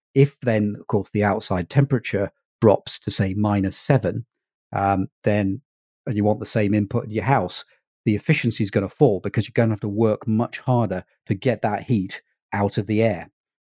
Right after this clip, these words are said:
So this, the, the efficiency drops to about two, two or so. And in some cases, these air source heat pumps, uh, can actually freeze because they're pulling so much he-, heat out of the air. They, you get the frosting up you used to get on, uh,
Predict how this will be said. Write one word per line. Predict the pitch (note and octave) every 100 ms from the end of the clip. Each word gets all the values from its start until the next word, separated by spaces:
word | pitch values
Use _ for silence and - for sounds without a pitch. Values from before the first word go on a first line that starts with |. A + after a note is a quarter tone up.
| -
So | B2+
this, | A#2+ A#2+ -
the, | B2+ - -
the | A#2+
efficiency | A#2+ D#3 A#2 G#2+
drops | A2 - -
to | G#2
about | F#2+ G2+ G2 -
two, | G#2+ G#2 A2+ _
two | - A2+
or | G2+
so. | G2+ G2+ G2+ G#2 - _ _
And | C3 C3
in | C#3
some | B2+ F3
cases, | - A2 G2 G2+
these | G2+ G#2+
air | A2 G#2+ G#2
source | - F#2+
heat | - A2+
pumps, | - F#2+ - - -
uh, | G#2 G#2 G#2
can | - A2
actually | G#2+ - G2+
freeze | - C3 C#3 G#2 -
because | G#2 G2+
they're | G#2+
pulling | - A2+ G#2
so | - B2+
much | A2+ G2+ -
he-, | - - _
heat | B2 A2+
out | A2+ G#2 -
of |
the | G2+
air. | G#2+ F#2+
They, | F2 G2 _ _
you | A#2
get | A#2+
the | A2
frosting | - B2+ A2 - A2+
up | A2
you | G#2
used | G2+ -
to |
get | G#2+ G2+
on, | F#2+ G2
uh, | G2 G2 G2